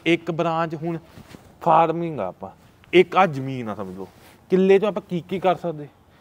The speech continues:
ਜੇ ਤੁਹਾਡੇ ਤੋਂ ਥੋੜ੍ਹੀ ਵੀ ਜ਼ਮੀਨ ਹੈਗੀ, ਉਹਦੇ ਵਿੱਚ ਤੁਸੀਂ ਬਹੁਤ ਕੁਛ ਕਰ ਸਕਦੇ ਆ।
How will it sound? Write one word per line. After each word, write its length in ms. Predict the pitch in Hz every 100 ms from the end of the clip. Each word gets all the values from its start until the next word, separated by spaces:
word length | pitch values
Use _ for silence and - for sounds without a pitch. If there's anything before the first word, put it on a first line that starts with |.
| -
ਜੇ 100 | 151
ਤੁਹਾਡੇ 220 | 190 180
ਤੋਂ 120 | 175 180 _ - 135 113 123 _
ਥੋੜ੍ਹੀ 360 | - 185 220 277
ਵੀ 120 | 262
ਜ਼ਮੀਨ 420 | 190 170 156 151
ਹੈਗੀ, 260 | 143 143 185 _ - 143
ਉਹਦੇ 200 | 180 214
ਵਿੱਚ 180 | 202 196
ਤੁਸੀਂ 200 | 214 196
ਬਹੁਤ 380 | 117 117 214
ਕੁਛ 220 | 226 214 175
ਕਰ 140 | 113
ਸਕਦੇ 300 | - 90
ਆ। 20 | 85